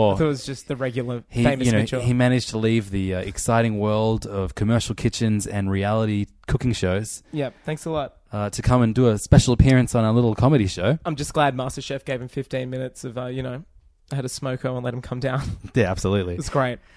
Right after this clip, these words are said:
Speaker 1: Um, but thanks so much for all of our guests that appeared with
Speaker 2: Oh,
Speaker 1: us. And,
Speaker 2: yeah.
Speaker 1: um, you'll hear them being interviewed, playing music, playing games.
Speaker 2: Yeah.
Speaker 1: Uh, and of course, this all culminates in
Speaker 2: <laughs>
Speaker 1: the long-awaited
Speaker 2: Yeah.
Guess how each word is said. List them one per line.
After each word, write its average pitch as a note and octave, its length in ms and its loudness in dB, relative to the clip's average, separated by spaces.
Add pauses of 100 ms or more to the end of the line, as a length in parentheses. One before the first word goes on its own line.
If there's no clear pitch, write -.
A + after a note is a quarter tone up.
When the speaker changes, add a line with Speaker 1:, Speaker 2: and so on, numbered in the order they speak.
(120)
Speaker 1:
Um, A#2 480 2
but B2+ 300 6
thanks D#3 260 2
so - 80 0
much C#3+ 140 4
for - 80 -4
all B2+ 180 6
of A#2+ 80 4
our A2 160 6
guests A#2+ 380 0
that A2 260 0
appeared A#2 380 0
with G#2+ 160 -2
Speaker 2:
Oh, D#3 100 10
Speaker 1:
us. - 300 -2
And, A2 200 0
Speaker 2:
yeah. G#2+ 260 0
Speaker 1:
um, G#2+ 120 -2
you'll A2 160 -2
hear A2 200 0
them G2 160 -2
being F#2+ 260 -4
interviewed, C3+ 840 2
playing F#2+ 400 -2
music, C#3+ 560 2
playing F#2 400 0
games. D3+ 680 2 (200)
Speaker 2:
Yeah. D3 160 2
Speaker 1:
Uh, G#2 360 0
and A2+ 220 0
of G#2 100 -6
course, C3 520 6 (200)
this G#2 180 -4
all A#2 160 2
culminates G2+ 760 0
in G2 260 0 (300)
Speaker 2:
<laughs> - 300 -20
Speaker 1:
the G#2+ 500 2
long-awaited A2 1120 4
Speaker 2:
Yeah. C#3 280 -4